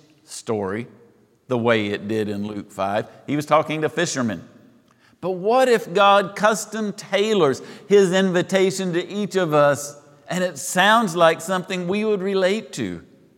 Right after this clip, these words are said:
What if you're a nurse and God calls you and says, "Follow me, I'll make you someone who nurtures spiritual health"?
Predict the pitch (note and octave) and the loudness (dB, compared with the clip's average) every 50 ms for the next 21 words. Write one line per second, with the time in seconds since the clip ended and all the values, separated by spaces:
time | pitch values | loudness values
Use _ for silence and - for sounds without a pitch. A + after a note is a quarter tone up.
0 | _ _ _ _ _ _ _ _ _ _ _ _ _ _ _ _ _ _ _ _ | _ _ _ _ _ _ _ _ _ _ _ _ _ _ _ _ _ _ _ _
1 | _ _ _ _ _ _ _ - F#3+ A#3 A#3+ G#3 G3+ G3+ G3+ G#3 G3+ F#3+ F3+ F3 | _ _ _ _ _ _ _ -4 -2 -2 0 -2 -2 -2 0 2 2 2 0 0
2 | F3 F#3+ G3+ F3 B2 G#2+ - - - - - - _ _ _ _ _ _ _ _ | -2 0 0 -2 -2 -4 -6 -10 -12 -14 -16 -18 _ _ _ _ _ _ _ _
3 | D#3 D#3+ D#3 D3 C#3+ E3 F3 F#3 F#3 F3+ F3+ - F3+ - - C#3+ F3 F#3 F#3 F#3+ | -6 -4 -4 -2 4 6 8 10 10 8 8 6 2 -6 -4 2 6 8 10 10
4 | G3 F#3 F#3 F3+ D#3 C3 C#3 C3+ C3+ B2+ B2 B2+ C3+ B2+ B2+ - - - - _ | 10 10 8 4 0 -2 -2 -2 -2 -2 -2 -2 -4 -6 -8 -10 -16 -20 -20 _
5 | _ _ _ _ _ _ _ _ _ _ _ _ _ _ _ - C#3+ D3 C#3 - | _ _ _ _ _ _ _ _ _ _ _ _ _ _ _ -6 -6 -6 -6 -4
6 | - D3+ D3 C#3+ C3+ - - - D3+ D3+ D3 C#3+ C#3+ C#3+ C#3 C3+ C#3+ C#3+ C#3 C3+ | -2 -2 -2 -2 -2 -6 -10 -8 -6 -2 -2 0 0 -2 -4 -4 -4 -4 -4 -4
7 | C3 B2+ A2+ G2 - - - - - - _ _ - A2 A#2+ C3+ C#3 C3 A#2+ A#2 | -4 -4 -6 -8 -12 -16 -20 -20 -20 -20 _ _ -8 -4 -4 -4 -2 -4 -4 -6
8 | A#2 A2 - - A#2+ A2+ G#2 - - B2+ A#2+ A#2+ A#2+ A#2 A#2 A#2+ A#2 G#2+ A#2+ A2 | -6 -8 -10 -10 -10 -10 -8 -10 -10 -10 -8 -8 -8 -8 -10 -10 -10 -10 -8 -8
9 | G#2 G#2 G2+ A2 A2 G#2 G2+ G#2+ - G#2+ G#2+ G2+ G2 - - - - A2+ G#2 G2+ | -8 -8 -8 -10 -10 -12 -14 -14 -16 -16 -14 -14 -14 -16 -16 -16 -14 -14 -12 -12
10 | G2 G2 G2 - G2+ F#2 F2+ F2+ G2+ F2+ E2 C2+ - - _ _ | -14 -14 -16 -16 -18 -18 -16 -16 -16 -16 -16 -18 -20 -20 _ _